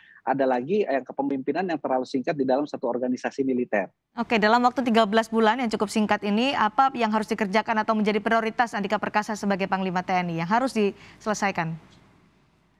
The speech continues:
Speaker 1: Ya, paling utama ada beberapa hal yang sifatnya, eh,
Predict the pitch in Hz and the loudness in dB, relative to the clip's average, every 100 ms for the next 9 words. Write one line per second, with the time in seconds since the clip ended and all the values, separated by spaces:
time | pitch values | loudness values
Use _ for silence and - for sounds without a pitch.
0 | _ _ 151 160 156 156 165 160 151 190 | _ _ 2 2 2 0 0 -2 0 0
1 | 175 151 139 131 131 131 131 123 151 165 | 0 -2 -2 -2 -4 -2 -6 -2 -2 -2
2 | 139 143 139 - 120 - 147 123 - 123 | -6 -8 -8 -8 -6 -2 0 -2 -6 -4
3 | 123 123 | -2 -2